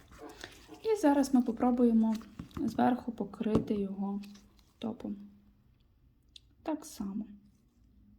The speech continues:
Але зверніть увагу на те, що мій, е, моя тіпса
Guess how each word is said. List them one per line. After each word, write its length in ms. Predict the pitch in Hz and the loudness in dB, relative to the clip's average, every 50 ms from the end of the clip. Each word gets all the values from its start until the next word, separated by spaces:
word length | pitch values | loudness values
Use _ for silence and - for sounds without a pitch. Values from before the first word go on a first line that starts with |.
| _ _ _ _ _ _ _ _ _ _ _ _ _ _ _ _ _ _ _ _ _ _ _ _ _ _ _ _ _ _ _ - _ | _ _ _ _ _ _ _ _ _ _ _ _ _ _ _ _ _ _ _ _ _ _ _ _ _ _ _ _ _ _ _ -18 _
Але 220 | - 220 214 208 202 | -2 -2 0 0 0
зверніть 420 | 208 214 208 220 214 202 202 - | 0 0 0 0 0 -2 -2 -4
увагу 300 | 196 196 202 202 196 196 | -4 -2 -2 -2 -2 -4
на 120 | 196 196 | -4 -6
те, 240 | - - 240 285 - | -4 -2 0 0 0
що 200 | - - - 220 | -2 -6 -6 -4
мій, 440 | 202 196 208 226 233 226 277 277 - - - | 0 2 2 2 2 2 0 -4 -8 -12 -10
е, 360 | 220 202 202 196 196 190 196 196 - - - - - 208 - - | -6 -4 -4 -4 -4 -6 -6 -8 -10 -12 -12 -12 -10 -8 -4 -2
моя 260 | 208 208 214 214 214 | -2 0 2 0 0
тіпса 460 | 220 - 208 - - - 233 233 269 | -2 -4 -10 -10 -6 -4 -4 -2 -2